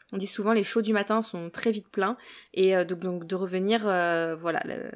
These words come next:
en fin d'après-midi pour les shows de, les derniers shows. Donc, euh, voilà, si vous, vous, vous êtes enceinte, que vous venez au parc, euh, pas souvent et que vous voulez faire ces spectacles-là ou parce qu'il fait chaud et que vous avez besoin aussi d'avoir la clim,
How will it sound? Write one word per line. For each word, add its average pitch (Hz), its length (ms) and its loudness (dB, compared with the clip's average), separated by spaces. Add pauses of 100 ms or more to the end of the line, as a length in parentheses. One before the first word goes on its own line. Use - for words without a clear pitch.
(540)
en 180 80 -4
fin 226 180 4
d'après-midi 202 580 2
pour 190 140 -6
les 175 100 -2
shows 220 220 -2
de, 180 320 -6
les 175 160 -6
derniers 190 320 0
shows. 202 300 -4 (560)
Donc, 190 400 -4
euh, 208 40 2
voilà, 180 240 2
si - 160 -6
vous, 185 440 -6
vous, 175 440 -10 (220)
vous 185 180 -6
êtes 196 120 -4
enceinte, 214 420 -2
que 214 80 -6
vous 180 100 -8
venez 185 300 0
au 202 80 0
parc, 208 480 -2
euh, 170 300 0 (480)
pas 214 100 6
souvent 220 560 4
et 214 80 2
que 202 80 0
vous 180 160 -2
voulez 185 180 2
faire 202 140 0
ces - 140 -6
spectacles-là 196 600 4
ou 214 60 6
parce 190 220 -2
qu'il 180 100 -8
fait 190 80 0
chaud 202 200 4
et 196 40 6
que 170 80 -6
vous - 60 0
avez 170 80 2
besoin 170 320 -4
aussi 170 200 -6
d'avoir 156 220 4
la 151 120 4
clim, 220 340 4